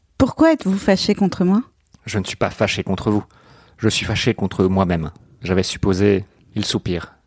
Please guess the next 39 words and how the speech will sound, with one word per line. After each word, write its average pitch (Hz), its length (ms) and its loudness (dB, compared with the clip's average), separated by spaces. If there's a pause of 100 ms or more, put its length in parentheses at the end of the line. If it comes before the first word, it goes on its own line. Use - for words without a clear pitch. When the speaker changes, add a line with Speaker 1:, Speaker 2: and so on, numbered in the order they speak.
Speaker 2:
me 95 100 0
scrute - 380 -2
attentivement, 104 680 -2
puis 95 120 -6
secoue - 260 -2
la 85 80 -4
tête. - 320 -18 (380)
Vous 110 120 2
voulez 107 160 4
partir ? 131 520 -2 (100)
Me 98 100 0
demande-t-il 95 440 -2
d'une 90 160 -2
voix 90 180 0
radoucie. 90 460 -6 (420)
Speaker 1:
Non. 208 300 2 (720)
À 220 120 4
moins 240 240 6
que 208 180 2
vous 190 260 0
ne 190 240 4
vouliez 175 480 -2
que 185 180 -6
je 170 140 -4
parte. - 640 -8 (460)
Speaker 2:
Non, - 140 -8 (480)
je - 120 -6
ne - 80 -12
veux - 80 -8
pas - 100 -4
partir. - 480 -8 (540)
Bien 123 120 2
sûr 120 160 -2
que 127 120 0
non. 123 100 0 (680)
J'aime 110 280 2
que 107 80 -2
vous 95 120 0
soyez 98 400 0